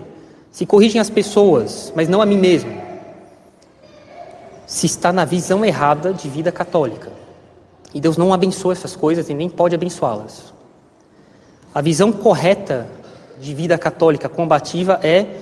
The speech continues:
o combate contra o pecado, primeiro em nós e depois os outros.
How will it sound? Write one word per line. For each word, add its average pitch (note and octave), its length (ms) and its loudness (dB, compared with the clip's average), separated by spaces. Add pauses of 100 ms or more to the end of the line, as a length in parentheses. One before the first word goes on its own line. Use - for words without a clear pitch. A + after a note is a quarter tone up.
(200)
o - 60 -10
combate E3+ 440 -2
contra G3+ 260 -6
o - 20 -14
pecado, C#3+ 540 -4 (480)
primeiro F#3+ 400 2
em F#3+ 100 2
nós E3+ 600 -2 (2250)
e D3 60 -8
depois D#3+ 920 2 (420)
os F3+ 140 -6
outros. - 520 -6